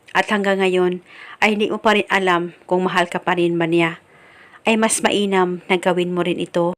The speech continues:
At nang sa ganon, siya ay maaakit mo at siya ay mapapamahal sa'yo.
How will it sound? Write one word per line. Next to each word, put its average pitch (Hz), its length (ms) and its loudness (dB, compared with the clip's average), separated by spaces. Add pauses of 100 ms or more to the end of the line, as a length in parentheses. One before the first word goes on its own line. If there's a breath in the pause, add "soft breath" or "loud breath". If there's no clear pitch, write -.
At 208 80 -8
nang 220 240 0
sa 220 160 4
ganon, 220 400 4 (400 loud breath)
siya 226 240 2
ay 214 160 0
maaakit 196 640 -2
mo 196 320 -4 (320 loud breath)
at 214 160 0
siya 196 400 2
ay 208 160 -2
mapapamahal 190 720 2
sa'yo. 165 480 -4